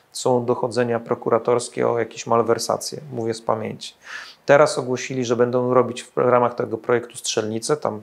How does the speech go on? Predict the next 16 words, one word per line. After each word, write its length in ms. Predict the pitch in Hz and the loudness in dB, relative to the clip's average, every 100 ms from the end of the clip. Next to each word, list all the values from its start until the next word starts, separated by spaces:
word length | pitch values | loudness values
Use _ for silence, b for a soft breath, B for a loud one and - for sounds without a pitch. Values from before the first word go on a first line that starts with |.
| - | -16
dwadzieścia 480 | - 110 110 110 113 | -2 0 0 -4 -6
czy 140 | - - | -8 -10
kilkadziesiąt. 760 | 117 - 104 104 - 175 185 B B B B B | -10 -6 -6 -4 0 0 -2 B B B B B
Z 120 | - | -2
tego 240 | 139 120 | 0 0
część 340 | 123 143 131 123 | 2 2 2 0
będzie 420 | 127 123 113 120 | 0 0 0 0
na 160 | 120 120 | 2 4
laser, 360 | 120 - 139 | 4 4 2
a 100 | 123 | 2
część 320 | - 127 120 | 0 -2 -2
będzie, 540 | - 120 117 120 117 113 - - | -2 -4 -2 -2 0 -2 -8 -12
e, 300 | - 127 - - - 113 | -6 -4 -6 -10 -12 -4
wiat-, 200 | 117 127 | -4 0
na 200 | 127 123 | -2 0
wiatrówki. 580 | 120 123 113 - 117 | 0 0 -4 -8 -20